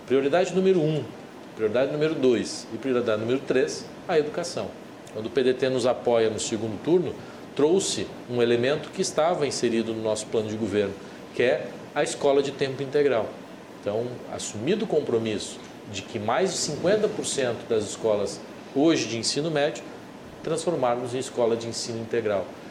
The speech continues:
E investimos fortes em, fo-, forte em educação. Sabemos que é um investimento de longo prazo,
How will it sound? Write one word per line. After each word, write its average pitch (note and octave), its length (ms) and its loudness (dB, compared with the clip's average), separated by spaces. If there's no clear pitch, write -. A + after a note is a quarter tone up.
E C3 120 2
investimos F#3+ 540 2
fortes F3+ 420 2
em, B2 140 0
fo-, - 260 -2
forte F3 460 2
em C#3 40 0
educação. A2+ 500 -2
Sabemos C#3+ 440 0
que E3+ 220 -2
é D#3 80 4
um D#3 140 0
investimento B2+ 520 -2
de A#2+ 80 -4
longo A#2 240 -2
prazo, F#2 340 -2